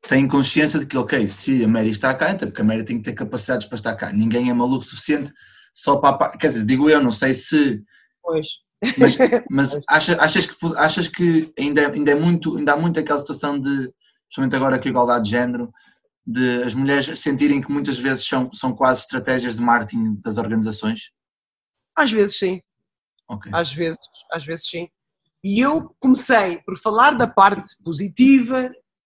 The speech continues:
Speaker 2: que foi, que é a minha experiência, mas eu sei de outras experiências que não são assim,
Speaker 1: Ok.
Speaker 2: ah, na N B A. Depois, quando tu vens para a G League, isso estamos a falar de pessoas que já são, mesmo se saíram do college mais cedo, mas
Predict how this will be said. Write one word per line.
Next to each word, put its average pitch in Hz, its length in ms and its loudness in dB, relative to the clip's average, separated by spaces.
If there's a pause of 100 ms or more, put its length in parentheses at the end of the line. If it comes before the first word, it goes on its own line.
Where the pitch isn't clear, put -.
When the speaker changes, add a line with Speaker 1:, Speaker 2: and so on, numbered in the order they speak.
(360)
Speaker 2:
que - 80 -20
foi, 180 220 -4
que 202 200 2
é 196 420 0 (400)
a 196 40 4
minha 247 300 10
experiência, 160 760 -6 (200)
mas 147 180 -8
eu 156 80 -4
sei 147 220 -6
de 143 60 -12
outras 143 200 -10
experiências 147 480 -10
que - 60 -10
não 202 140 -2
são 151 200 -8
assim, 147 380 -8 (560)
Speaker 1:
Ok. 208 120 -4
Speaker 2:
ah, 220 480 2 (520)
na 240 100 2
N 247 120 4
B 277 120 2
A. 220 260 4 (580)
Depois, 185 760 2 (380)
quando 226 220 4
tu 240 100 0
vens 226 320 4
para 180 180 -2
a 170 80 -2
G 190 180 -4
League, 160 320 -8
isso 214 260 0
estamos 180 260 -4
a 185 60 -2
falar 180 260 2
de 196 60 -12
pessoas 175 240 -6
que - 60 -12
já 170 80 -4
são, 156 220 -2
mesmo 254 340 2
se - 140 -4 (520)
saíram 190 440 4
do 196 100 -4
college 180 480 0
mais 170 260 0
cedo, 165 260 -2
mas - 220 -2